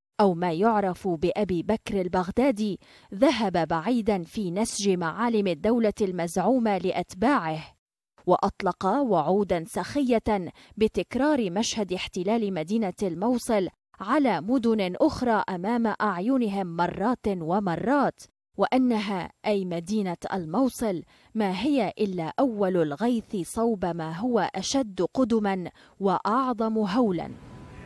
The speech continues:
لكن المفاجأة، وبعد ثلاث سنوات على ذاك الخطاب الشهير، اختفت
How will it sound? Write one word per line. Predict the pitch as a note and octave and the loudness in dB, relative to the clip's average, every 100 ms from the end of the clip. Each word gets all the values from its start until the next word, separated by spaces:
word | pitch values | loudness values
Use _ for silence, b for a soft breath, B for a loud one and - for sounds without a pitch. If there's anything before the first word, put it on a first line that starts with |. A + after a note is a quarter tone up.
| F#3+ - - - - - - - - - | -16 -16 -16 -18 -18 -16 -16 -16 -14 -2
لكن | C4 C4 E4+ E4 | 0 2 2 2
المفاجأة، | G3 D#3+ F#3 - F3 F3+ C4+ - - G#3 D3+ | 2 -2 -6 -2 -2 2 0 0 -2 0 0
وبعد | C#3+ E3+ G#3 F#3+ F#3 | 0 0 -2 -2 -4
ثلاث | F3+ F3 G3+ A#3 G#3+ | -4 -2 0 0 -4
سنوات | G3 G#3 E3+ D#3+ A3 G#3 G#3+ | -4 -2 -2 0 0 2 -2
على | F3+ D#3 G#3+ F#3+ C#3+ | -2 -2 -2 0 0
ذاك | G#3+ G#3 - | -2 -2 -2
الخطاب | F3 - F#3 - A#3 A3 | -4 -4 -8 -2 0 0
الشهير، | F3+ - E3+ E3 C4+ B3+ F#3+ - _ _ _ | -2 -2 -4 0 2 2 0 -6 _ _ _
اختفت | A3+ G#3 - D#4+ - G#3+ | -4 -4 2 2 2 -2